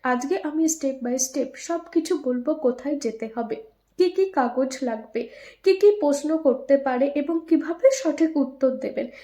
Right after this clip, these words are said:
এমনকি যদি কোনো প্রশ্নের উত্তর না জানেন তাহলে কি করবেন সেটাও বলবো। তো চলুন শুরু করা যাক। প্রথমেই বুঝে নিই এই শুনানি জিনিসটা আসলে কি। পশ্চিমবঙ্গে এখন চলছে স্পেশাল ইনটেনসিভ রিভিশন, মানে এসআইআর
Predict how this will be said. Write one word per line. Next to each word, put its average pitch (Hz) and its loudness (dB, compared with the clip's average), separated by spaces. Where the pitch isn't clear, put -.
এমনকি 403 6
যদি 294 2
কোনো 359 -2
প্রশ্নের 294 2
উত্তর 277 0
না 254 0
জানেন 294 0
তাহলে 247 -4
কি 330 2
করবেন 320 -2
সেটাও 254 0
বলবো। 208 -4
তো 254 0
চলুন 277 0
শুরু 240 -2
করা 254 -2
যাক। - -8
প্রথমেই 392 4
বুঝে 294 2
নিই 302 2
এই 254 2
শুনানি 277 0
জিনিসটা 254 -4
আসলে 226 -6
কি। 226 -8
পশ্চিমবঙ্গে 381 4
এখন 269 2
চলছে 285 0
স্পেশাল 339 2
ইনটেনসিভ 330 2
রিভিশন, 294 2
মানে 247 -2
এসআইআর 226 0